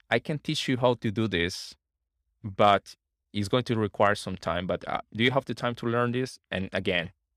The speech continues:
I, I was just saying, like, "Hey, yes, I can do it." That's how it started. Uh, he taught me PowerPoint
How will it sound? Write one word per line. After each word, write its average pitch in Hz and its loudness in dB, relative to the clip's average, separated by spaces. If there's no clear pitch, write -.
I, 104 2
I 101 4
was 101 2
just 101 -2
saying, 92 -2
like, 87 -8
"Hey, - 0
yes, 87 -2
I - -2
can - -6
do 98 -8
it." - -12
That's 131 4
how 123 0
it 117 -2
started. 104 2
Uh, 90 0
he 104 -4
taught 98 4
me 95 -2
PowerPoint 98 2